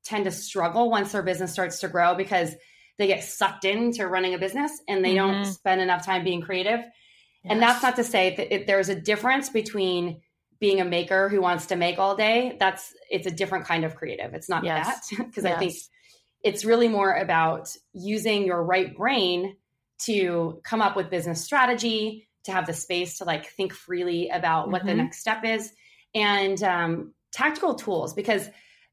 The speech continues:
Speaker 1: certain things kept coming out of my students' mouth, like, "I hate managing people," or, "I can only get stuff done between, like, five and eight A M, or between five and ten P M,"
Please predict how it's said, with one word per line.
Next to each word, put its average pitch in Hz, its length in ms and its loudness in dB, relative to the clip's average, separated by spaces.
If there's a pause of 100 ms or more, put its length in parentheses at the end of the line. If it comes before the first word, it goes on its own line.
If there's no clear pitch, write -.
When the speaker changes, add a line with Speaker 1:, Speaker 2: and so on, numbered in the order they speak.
Speaker 1:
certain 392 320 4
things 254 240 2
kept - 180 -4
coming 214 220 0
out 196 120 4
of 190 60 0
my 170 100 0
students' 165 400 -4
mouth, 170 320 -4
like, 170 220 -4
"I 208 40 -4
hate 254 240 -2
managing 208 420 0
people," 160 480 -6
or, 180 360 2 (340)
"I 233 100 4
can 233 200 0
only 240 240 2
get - 180 2
stuff - 260 -2
done 190 260 2
between, 180 320 -2
like, 170 160 0
five 175 420 2
and 180 120 0
eight 170 440 -4
A 175 160 -2
M, 196 360 0
or 165 460 0 (320)
between 190 400 -2
five 175 480 2
and 170 220 0
ten 170 300 -2
P 170 180 -6
M," 143 360 -6